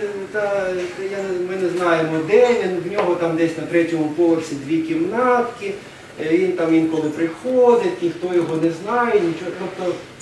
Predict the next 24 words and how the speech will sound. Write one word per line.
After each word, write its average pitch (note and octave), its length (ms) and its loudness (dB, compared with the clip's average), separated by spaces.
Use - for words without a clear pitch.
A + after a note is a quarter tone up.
вони G3 320 0
були F#3+ 140 -2
абсолютно F3 540 0
не C3 100 0
в - 80 -6
курсі, B3+ 420 -2
що - 160 -4
поруч D#3 400 0
з C3 100 -8
ними G#3+ 200 2
працює C3+ 600 0
ще C#3 120 -4
й C3 80 -2
вчений, B3 420 4
хоча F3+ 420 2
в C#3+ 220 -2
Донецькому D#3 440 0
національному C3+ 580 -2
медичному C3 360 -4
університету D3+ 640 2
він D3 160 0
створював, D3+ 640 2
е, A#2 420 2
ци-, C#3+ 180 -2